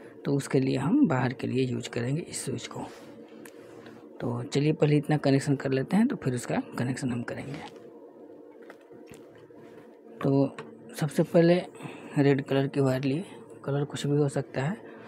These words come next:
और हम पतला wire लिए हैं, तो हमें आपको सिर्फ दिखाना है और सिखाना है,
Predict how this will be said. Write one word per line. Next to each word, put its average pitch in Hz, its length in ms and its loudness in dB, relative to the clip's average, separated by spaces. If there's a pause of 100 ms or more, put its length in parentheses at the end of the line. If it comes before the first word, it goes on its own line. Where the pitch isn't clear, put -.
(240)
और 127 360 2
हम 127 320 4
पतला 147 380 4
wire 131 240 6
लिए 127 180 2
हैं, 147 180 0 (1120)
तो 131 200 2
हमें 135 460 6
आपको 143 320 2
सिर्फ 143 320 0
दिखाना 135 460 2
है 156 200 2
और 143 100 0
सिखाना - 460 -2
है, 139 120 0